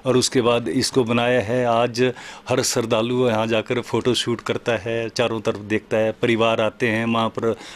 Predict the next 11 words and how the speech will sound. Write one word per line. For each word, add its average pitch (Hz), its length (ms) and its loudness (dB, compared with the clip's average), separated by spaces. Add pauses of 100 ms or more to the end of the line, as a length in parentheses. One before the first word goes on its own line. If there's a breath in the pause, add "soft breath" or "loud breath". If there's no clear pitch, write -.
(100)
अपना 110 200 -2
time 113 320 -2
व्यतीत 113 380 -2
करते 110 320 -2
हैं 107 240 -2 (300 loud breath)
और 117 80 0
ख़ासकर 120 440 0
जो 123 220 2
हमारे 110 320 0
program, 123 500 2
अ, 117 120 0